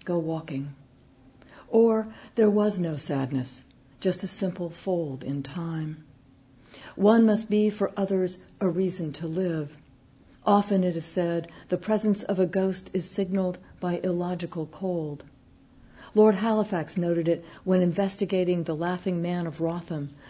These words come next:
who strode into his brother's room and murdered him, night after night, to the horror of the maid who, a century later, wedged a chair against the door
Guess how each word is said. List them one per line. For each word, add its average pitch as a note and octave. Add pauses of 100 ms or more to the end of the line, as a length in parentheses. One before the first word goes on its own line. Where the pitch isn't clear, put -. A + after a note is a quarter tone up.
who F#3+
strode G#3
into F#3+
his D3+
brother's F3+
room F3+
and E3
murdered E3+
him, C#3+ (260)
night F3+ (220)
after D#3+
night, E3+ (360)
to F3+
the E3+
horror F#3+
of -
the E3+
maid F3+
who, E3+ (240)
a -
century F#3+
later, E3+ (280)
wedged F#3
a E3+
chair G3+
against E3
the E3+
door F3+